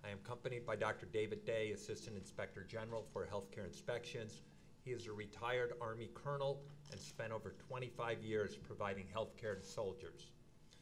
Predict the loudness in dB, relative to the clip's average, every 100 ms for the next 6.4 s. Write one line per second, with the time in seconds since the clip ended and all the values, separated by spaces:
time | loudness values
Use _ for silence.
0 | -18 -18 -18 -4 2 4 2 -4 -8 -4
1 | -4 -2 -2 -2 -2 -4 -2 -4 -8 -14
2 | -18 -18 -18 -14 -8 -6 -4 -4 -4 -4
3 | 2 4 6 6 4 2 0 -2 -4 -2
4 | -2 -4 0 0 0 -8 -10 -4 -2 -2
5 | -2 -6 -2 2 2 2 -4 -6 -4 -2
6 | 0 -2 -4 -10